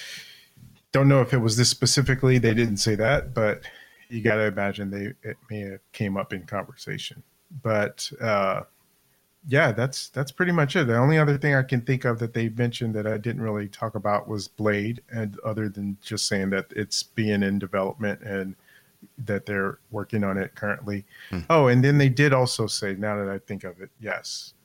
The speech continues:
Speaker 1: uh, they decided at this point to make the de-, hard decision to not recast for Black Panther.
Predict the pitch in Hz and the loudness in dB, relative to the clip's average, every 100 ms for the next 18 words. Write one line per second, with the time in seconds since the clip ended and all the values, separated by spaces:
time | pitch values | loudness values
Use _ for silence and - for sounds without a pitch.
0 | _ _ _ _ 117 107 98 92 - - | _ _ _ _ 0 2 4 2 -2 -12
1 | _ _ _ _ - _ 117 113 104 - | _ _ _ _ -20 _ -2 0 -2 0
2 | 123 135 156 - - - 123 117 135 - | 2 2 0 -6 -20 -6 -4 -2 -4 -2
3 | 123 123 185 _ - - - - - - | 0 0 -2 _ -20 -20 -20 -18 -12 -4
4 | 120 107 113 117 123 117 - 117 120 123 | -2 0 -2 0 -2 -2 2 2 2 0
5 | - 117 127 143 - _ - 123 120 113 | 0 2 2 0 -4 _ -6 0 2 2
6 | 113 117 _ _ - 123 135 139 135 - | -2 -6 _ _ 0 0 2 0 -2 2
7 | 147 131 - - - - - - _ - | 2 0 -2 -8 -10 -12 -14 -16 _ -20
8 | _ _ - 123 107 113 110 107 - 127 | _ _ 0 2 2 2 0 0 -2 0
9 | 147 - - | -2 -6 -12